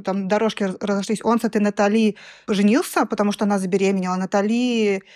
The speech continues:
Бартолеми. М, Натали Бартолеми. В общем, она единственная его жена из всех его пассий, она единственная, кто смогла довести дело до брака. А в это время Роми Шнайдер,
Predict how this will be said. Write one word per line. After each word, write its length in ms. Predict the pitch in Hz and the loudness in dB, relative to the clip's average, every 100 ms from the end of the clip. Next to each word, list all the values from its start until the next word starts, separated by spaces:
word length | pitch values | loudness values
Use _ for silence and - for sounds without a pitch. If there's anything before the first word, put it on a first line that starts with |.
| - | -14
Бартолеми. 880 | 285 214 214 226 220 233 226 185 - | -4 -2 0 2 2 4 2 0 -4
М, 80 | 208 202 208 | -6 -2 0
Натали 320 | 202 208 277 | 0 2 2
Бартолеми. 920 | 240 247 - 226 233 226 233 226 190 | 2 0 -2 -4 -2 0 2 2 0
В 60 | 196 | 2
общем, 400 | 226 220 233 208 - - - - | 2 2 0 0 -6 -20 -18 -4
она 180 | 202 226 | 0 2
единственная 480 | 240 262 - 226 208 | 4 2 0 0 2
его 140 | 208 | 2
жена 400 | 202 208 269 359 _ - 202 - | 0 2 2 0 _ -16 -14 -10
из 240 | - 202 | -8 -8
всех 340 | - - 233 - | -8 -2 -2 0
его 240 | 208 190 196 | -4 -2 -2
пассий, 560 | 214 233 320 - 240 | 2 0 0 -4 -2
она 180 | 202 202 | 0 0
единственная, 400 | 196 226 - 202 | -2 -4 -4 -8
кто 140 | - 196 | -6 -8
смогла 480 | 214 190 196 185 170 | -6 -4 -2 -2 -4
довести 720 | 190 180 208 202 - 208 190 | -10 -4 -2 -2 -4 -4 -4
дело 280 | 180 190 190 | -2 -2 -2
до 120 | 185 | -4
брака. 460 | 190 233 339 302 285 - - - | 0 0 0 -2 -6 -10 -20 -4
А 500 | 202 202 202 196 196 | 2 4 4 2 0
в 60 | 208 | -2
это 140 | 208 | -2
время 640 | 220 262 330 285 247 220 202 | 2 2 4 2 2 2 2
Роми 220 | 214 208 | 2 -2
Шнайдер, 520 | 196 220 240 226 220 | -4 -2 -2 0 0